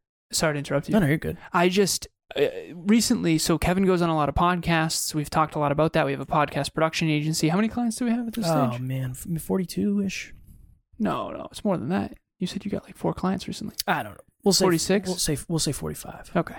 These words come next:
Speaker 1: forty-five. So we produce forty-five other podcasts. Awesome, because now it's, like, personal development and awesome. Laura, shout out to Laura, she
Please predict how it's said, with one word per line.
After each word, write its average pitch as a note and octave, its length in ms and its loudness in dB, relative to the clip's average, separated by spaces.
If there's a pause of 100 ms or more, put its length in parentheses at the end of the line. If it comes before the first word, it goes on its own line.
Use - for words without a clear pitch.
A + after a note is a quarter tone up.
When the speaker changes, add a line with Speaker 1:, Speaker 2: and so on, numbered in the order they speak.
(100)
Speaker 1:
forty-five. F#3 360 0 (540)
So F3+ 400 4
we F#3 180 2
produce F3+ 300 2
forty-five D#3+ 420 4
other C#3 160 2
podcasts. G#3+ 760 2 (200)
Awesome, G3 500 4
because E3+ 380 0
now D3 440 -2
it's, - 140 -4
like, - 140 -6
personal D#3 320 -4
development G3 540 2
and C3 220 -10 (460)
awesome. - 300 2 (1900)
Laura, F3+ 500 6
shout D#3+ 200 2
out D#3+ 100 2
to D#3+ 80 -2
Laura, F3 300 2
she G3 760 0